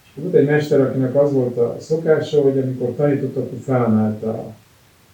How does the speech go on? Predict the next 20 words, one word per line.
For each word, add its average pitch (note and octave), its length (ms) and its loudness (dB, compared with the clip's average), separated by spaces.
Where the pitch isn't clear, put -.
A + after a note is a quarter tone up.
mutatóját, A#2+ 680 -2
reprezentálva A2 960 2
a A2 100 2
megértést, - 720 -4
vagy G#1+ 160 -10
a, - 100 -8
akár A#2 240 -16
a - 40 -20
szaporit, A2 560 -12
vagy A2+ 200 -14
a A2+ 80 -8
megvilágosodást. - 840 -12
És - 140 -20
akkor - 100 -8
az D3 160 8
egyik B2+ 320 -2
ö, - 40 -6
tanítványa D3+ 1000 0
elkezd, C#3 680 0
leutánozza. G#2+ 1000 2